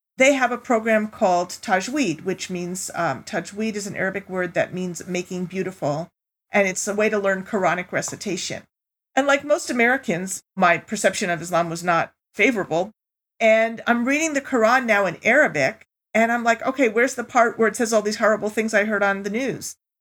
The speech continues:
And it's like, "Well, it's not on this page. It's not on that page." And eventually I was like, "It's not on any of the pages." The Quran in any translation is not really the Quran. In order to really be the Quran, it has to be in Arabic. And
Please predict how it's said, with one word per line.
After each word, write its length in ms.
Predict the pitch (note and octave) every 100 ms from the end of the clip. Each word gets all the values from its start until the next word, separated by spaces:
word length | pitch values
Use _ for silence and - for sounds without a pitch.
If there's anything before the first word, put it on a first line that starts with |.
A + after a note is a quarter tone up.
| -
And 180 | F#3
it's 140 | F#3 -
like, 140 | E3
"Well, 80 | F3+
it's 100 | E3+
not 140 | D3+
on 100 | D3
this 160 | D#3 -
page. 580 | - G3 E3 F3+ - - -
It's 140 | F#3
not 120 | E3+
on 100 | E3
that 180 | F3+ B3
page." 480 | B3+ G3 G#3+ A3 - _ _ -
And 100 | G#3+
eventually 400 | G#3+ E4 E4+ B3+
I 40 |
was 100 | A3
like, 180 | A#3 A3+ -
"It's 120 | E4 -
not 180 | A3
on 120 | B3 F4
any 260 | F#4 F#4
of 100 | F4
the 100 | C4+
pages." 580 | C4 A#3 G3 C3+ G#2+ - _ _ _ _ B3+
The 100 | C4+
Quran 560 | D4 C#4 C#4+ D#4+ D#4
in 140 | B3+ B3
any 180 | B3+
translation 720 | C4 C4 A#3 G#3+ G3 G#3 G#3+ -
is 160 | F#3
not 220 | G3+ F3+
really 200 | F#3+ F#3
the 140 | E3+ D#3
Quran. 540 | - D#3 A2+ G#2+ F#3 - _ -
In 140 | G#3+
order 180 | A3 C4+
to 160 | C#4 G#3
really 240 | A3+ G#3
be 140 | G3
the 100 | G3+
Quran, 260 | G3 G#3 F3+
it 80 | E3+
has 200 | E3 -
to 100 | D#3
be 140 | E3
in 60 | C3+
Arabic. 400 | C#3 C#3+ - - _ _ _ -
And 380 | A#3+ B3 B3 -